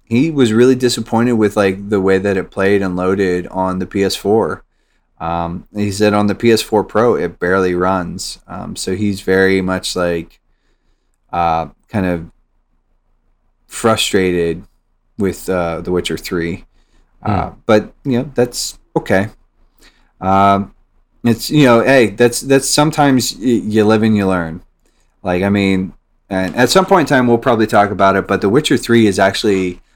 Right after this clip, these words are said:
Speaker 1: on a list of games that homie won't play that game.
Speaker 2: Mm-hmm.
Speaker 1: Um, and I'm, I, that's a little bit of a teaser for you guys. Um,
Speaker 2: <laughs>
Speaker 1: anyways, uh, our Lauren, queen of the backlog golf,
Speaker 2: Mm-hmm.
Speaker 1: um,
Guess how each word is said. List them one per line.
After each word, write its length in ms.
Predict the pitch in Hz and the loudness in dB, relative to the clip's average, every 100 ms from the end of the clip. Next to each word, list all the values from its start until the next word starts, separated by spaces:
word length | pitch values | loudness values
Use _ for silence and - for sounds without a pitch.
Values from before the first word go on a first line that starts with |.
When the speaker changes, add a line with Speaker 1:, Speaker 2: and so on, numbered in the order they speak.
| _ | _
Speaker 1:
on 140 | 104 104 | -4 -2
a 100 | 95 | 0
list 300 | 104 104 101 | 2 0 0
of 140 | 85 | -4
games 520 | 90 92 90 90 87 | -2 -2 -2 -4 -4
that 340 | 90 87 85 - _ _ _ _ _ _ | -2 -2 -2 -8 _ _ _ _ _ _
homie 300 | - 117 107 | 0 2 4
won't 300 | 90 101 90 | 2 0 -2
play 220 | - 92 82 | -4 -4 -4
that 240 | 78 62 | -6 -10
game. 340 | 71 71 58 - 104 110 95 - _ - | -16 -16 -16 -12 -6 -6 -6 -12 _ -10
Speaker 2:
Mm-hmm. 60 | |
Speaker 1:
Um, 320 | 82 80 - - | -8 -8 -12 -2
and 140 | 123 120 | 2 2
I'm, 200 | 113 - | 2 -2
I, 200 | 113 107 - | -4 -4 -10
that's 220 | - - - | -12 -10 -8
a 60 | |
little 360 | 123 143 180 175 | -8 -4 -2 2
bit 160 | 170 | 4
of 60 | 160 | 4
a 60 | 156 | 4
teaser 360 | 180 160 131 | 4 6 6
for 100 | 117 | 4
you 120 | 107 | 0
guys. 340 | 101 90 87 - - - | 2 0 -2 -12 -18 -4
Um, 220 | 123 110 104 | 2 2 4
Speaker 2:
<laughs> 40 | |
Speaker 1:
anyways, 520 | 156 131 101 92 - _ _ _ _ _ _ _ _ - - | 4 6 4 2 -6 _ _ _ _ _ _ _ _ -14 0
uh, 360 | 123 117 117 - _ | 4 4 2 -2 _
our 320 | - 117 117 110 | -2 2 4 4
Lauren, 680 | 120 120 123 127 135 127 - _ _ _ | 4 6 6 4 2 -2 -14 _ _ _
queen 400 | - 135 131 127 | 0 4 6 6
of 180 | 117 113 | 4 4
the 80 | 107 | 4
backlog 920 | 104 107 107 113 110 107 107 98 110 110 _ _ _ _ - | 4 4 4 4 6 6 4 0 -8 -18 _ _ _ _ -2
golf, 600 | 110 104 104 104 - - | 4 6 6 2 -6 -10
Speaker 2:
Mm-hmm. 280 | 127 110 101 | -4 -2 -2
Speaker 1:
um, 380 | 90 90 87 85 | -2 -2 -2 -6